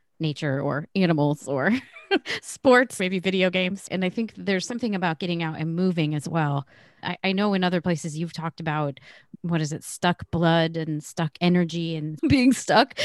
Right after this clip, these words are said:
Do you want to talk about that and, like, how to maybe move some of the stuck emotions? Because I think we're all,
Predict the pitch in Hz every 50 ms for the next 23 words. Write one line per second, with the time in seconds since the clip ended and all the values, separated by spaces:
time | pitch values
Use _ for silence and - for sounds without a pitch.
0 | - - - 254 277 339 359 285 269 269 277 269 240 247 214 220 214 - - -
1 | 170 175 185 208 233 - - 196 185 175 175 - - - 180 175 175 180 175 185
2 | 185 - - 190 175 180 170 170 165 170 160 160 160 160 160 160 160 165 160 160
3 | 160 156 160 160 165 - - - 185 175 170 160 147 151 147 - _ - - -
4 | - _ _ - 143 - - - 160 156 - 175 165 160 156 160 156 - 170 156
5 | - 160 156 143 - - - - - 170 - 170 165 180 170 165 165 160 165 156
6 | 160 156 151